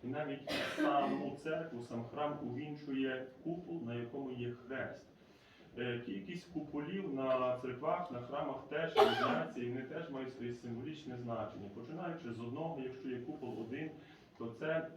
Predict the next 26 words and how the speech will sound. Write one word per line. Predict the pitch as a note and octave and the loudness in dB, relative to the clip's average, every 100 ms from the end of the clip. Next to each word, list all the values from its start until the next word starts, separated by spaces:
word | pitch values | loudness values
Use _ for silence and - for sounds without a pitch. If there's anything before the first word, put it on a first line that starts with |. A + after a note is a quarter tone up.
| A#2 | -6
говорить | A#2 D3 C#3 - | -2 0 0 -2
про | C3 B2 - A#2+ | 0 2 2 0
єдність | A2+ C#3 D#3 B2+ C3+ C3 - | -2 -2 -2 -2 -2 -4 -8
божества. | A2+ A#2 A#2+ A#2+ - A2 B2+ G#2 A2 | -8 -4 -2 -4 -6 -4 0 0 -2
Якщо | A2+ - | -8 -6
там | F3+ - D3 C3+ - | -4 -2 -2 -2 -2
куполів | D#3 B2+ A#2+ A#2 A2+ | -4 -2 0 0 0
два, | - - - - - - - - - - | 2 2 2 -2 -10 -20 -20 -20 -18 -4
е, | A#2+ B2 | -2 -2
що | - E3 | -4 -6
буває | E3+ C3 B2 D3 B2 B2 | -4 -4 0 2 2 2
рідше, | D#3 E3+ - D3 C#3+ - - A#2 | 0 -4 -2 -2 -2 -6 -10 -6
зазвичай | C3 C3+ C3+ C#3+ | -6 -6 -2 0
ви | B2+ | 2
в | B2+ | 2
містах | A#2 - C#3 C#3 | 2 2 2 2
можете | C3+ C3 - | -2 -4 -6
побачити | A#2+ C3 B2+ A#2+ A#2 | -4 -2 -2 -6 -8
такі | A#2+ | -8
храми, | B2 B2+ C3 B2+ A#2+ - - - | -6 2 4 4 0 -8 -16 -8
це | D#3 D#3+ D#3+ | -2 0 0
символізує | - B2+ B2+ A#2 A#2+ A#2+ B2+ D#3+ C#3 C#3 - | -2 -4 -4 -2 0 0 -2 -2 0 0 0
дві | A#2 G2+ D#3 | -4 -2 -2
природи | - B2 A#2+ C#3 C#3+ B2+ B2+ C3 - - | -2 -2 0 2 2 2 0 -2 -8 -10
Ісуса | A#2 A#2 C#3 - B2 | -8 -6 -6 -8 -8
Христа | B2 A2+ A2 A2 G#2+ | -4 -4 -4 -2 -2